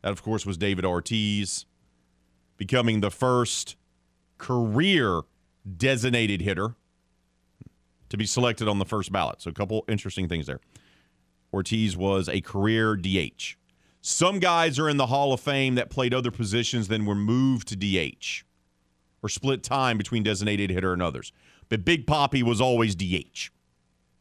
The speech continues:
So he becomes the first career designated hitter to be selected on the first ballot, which means first time up on the ballot, he got, he got s-, voted in. So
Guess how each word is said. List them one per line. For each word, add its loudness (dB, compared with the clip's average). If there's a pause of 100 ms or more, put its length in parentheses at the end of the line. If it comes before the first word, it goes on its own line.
(540)
So -2
he 2
becomes 0
the 0
first 0 (640)
career 4
designated 2
hitter 0 (720)
to -2
be -2
selected 0
on 2
the 2
first -4
ballot, 0 (640)
which -4
means 0 (100)
first -2
time 2
up 2
on 0
the 0
ballot, 0 (400)
he -4
got, 2
he -2
got 2 (180)
s-, -14 (220)
voted 0
in. -6 (880)
So -4